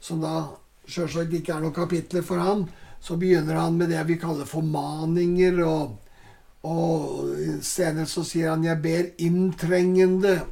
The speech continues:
og så sier han, "Ha Gud som forbilde, lev i kjærlighet." Altså, nå begynner han å si, "Dette, dette er viktig. Hvor-, hvordan ser dette gudslivet ut?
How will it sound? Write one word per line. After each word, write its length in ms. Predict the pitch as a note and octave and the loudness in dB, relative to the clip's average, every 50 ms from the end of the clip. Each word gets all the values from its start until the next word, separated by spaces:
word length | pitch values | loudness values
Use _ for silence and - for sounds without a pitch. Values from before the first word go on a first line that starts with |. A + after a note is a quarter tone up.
| - - D3 | -10 -8 -8
og 160 | D3 C#3+ - | -8 -8 -6
så 160 | - E3+ E3 | -4 -4 -4
sier 320 | D3 - E3+ E3 D#3 D#3 D#3+ | -2 -2 -2 -2 0 0 -2
han, 160 | D#3+ D3 A2+ | -2 -4 -4
"Ha 240 | B2 D#3 E3 E3+ D#3+ | -2 -2 0 0 2
Gud 400 | D#3 D#3+ F3 F3+ F#3 F3+ F#3 - | 2 2 4 4 2 2 0 0
som 240 | F#3 F3+ F3 E3 | 0 0 0 0
forbilde, 680 | - F3+ F3 E3 D3 C#3+ C#3 D#3 D3+ D3+ D#3 F3+ F#3 D3+ - - - - - - - - - | 0 0 2 2 0 -2 -2 -2 -2 0 2 2 0 0 -2 -10 -18 -20 -20 -20 -20 -10 -6
lev 640 | C#3+ D3 D#3 D#3+ E3 F3 F#3 F#3+ G3 G3 F#3+ F3+ E3+ | -4 -2 0 2 4 6 8 8 8 6 4 2 0
i 140 | F3 F3+ E3 | -2 -2 -2
kjærlighet." 640 | - F#3 F3 E3 D3+ C#3 C#3+ D#3+ F3 F3+ F3+ - F3 | -2 -2 -2 -2 -4 -4 -2 0 0 0 0 -2 -4
Altså, 380 | D#3 D3+ - D#3 E3 E3 D#3+ - - - - - _ _ | -4 -4 -4 -4 -4 -4 -4 -8 -12 -20 -20 -20 _ _
nå 160 | - D#3+ E3 | -6 -2 0
begynner 380 | E3+ F3+ F3 D#3+ D#3 D#3 D#3+ D#3 | 4 4 4 4 2 -2 -2 -2
han 100 | D#3 E3 | -2 -2
å 80 | E3 | -2
si, 260 | D#3+ - - E3+ D#3+ E3+ F3 E3+ D#3+ D3+ - - - _ _ | -2 -2 -2 0 2 2 2 0 -4 -6 -8 -18 -20 _ _
"Dette, 480 | - D#3+ D#3 E3+ - - - - E3+ | -14 -8 -6 -6 -8 -8 -8 -8 -8
dette 320 | D#3+ D#3+ E3 - - D#3+ E3 | -6 -6 -8 -8 -6 -6 -4
er 80 | D#3+ | -4
viktig. 400 | E3+ E3 - - - - F3 E3 | -4 -6 -6 -14 -6 -4 -4 -2
Hvor-, 240 | D#3 D#3 D3+ D3 C#3+ D3 D3 D3 | -2 -2 -4 -4 -4 -8 -10 -6
hvordan 560 | C#3 D#3+ E3+ F3 E3+ E3 F3+ G3 F#3+ F#3+ F3 E3 | 0 2 2 2 2 2 4 4 4 4 2 -2
ser 480 | - - - D#3+ E3 F3 F#3 G3 F#3+ | -4 -2 0 2 4 4 4 4 4
dette 400 | F#3+ F3 E3 - - - F#3 E3+ | 0 -2 -2 -4 0 0 0 2
gudslivet 840 | D3+ D#3+ D3+ D3+ - - - F#3+ F#3 F#3 F#3+ G3 G3 G3+ F3+ G3 G#3+ G#3+ | 2 0 0 0 -4 -8 -4 -2 2 2 2 6 6 6 6 6 6 2
ut? 360 | G3 - - - - - | 0 -2 -4 -12 -14 -14